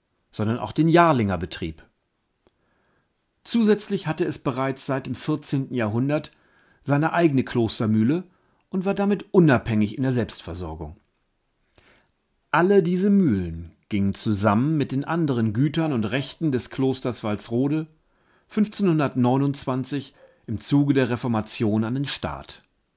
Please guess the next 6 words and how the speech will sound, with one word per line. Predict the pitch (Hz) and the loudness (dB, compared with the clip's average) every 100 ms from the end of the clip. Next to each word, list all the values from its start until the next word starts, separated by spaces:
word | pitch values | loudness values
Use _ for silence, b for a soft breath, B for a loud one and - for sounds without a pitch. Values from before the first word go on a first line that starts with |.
| _ _ _ _ _ _ _ _ _ _ _ _ _ _ _ _ | _ _ _ _ _ _ _ _ _ _ _ _ _ _ _ _
Die | 131 120 | 0 2
Herzöge | 185 202 - 135 107 | 2 0 0 2 0
von | - 113 | 0 -2
Braunschweig-Lüneburg | 117 143 175 - 113 107 180 156 92 98 - | 2 2 2 0 -4 -2 0 0 0 -4 -4
als | 107 - | -6 -2
Landesherren | 107 131 139 147 151 180 | 0 0 -4 -4 -4 -4